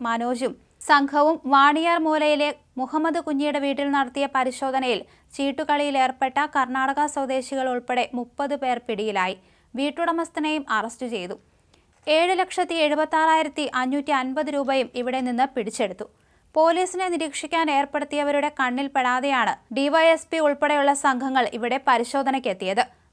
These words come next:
വലിയ കോമ്പൗണ്ടാണ് വീടിന്റേത്. വീടിന്റെ മുൻപിലെയും പിറകിലെയും വാതിലുകൾ പൂട്ടിയ ശേഷമാണ്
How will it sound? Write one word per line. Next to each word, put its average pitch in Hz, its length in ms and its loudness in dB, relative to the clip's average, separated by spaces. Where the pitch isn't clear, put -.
വലിയ 254 280 2
കോമ്പൗണ്ടാണ് 247 720 2
വീടിന്റേത്. 226 520 0
വീടിന്റെ 330 520 -2
മുൻപിലെയും 311 600 0
പിറകിലെയും 277 600 0
വാതിലുകൾ 254 520 0
പൂട്ടിയ 254 340 -2
ശേഷമാണ് 262 680 0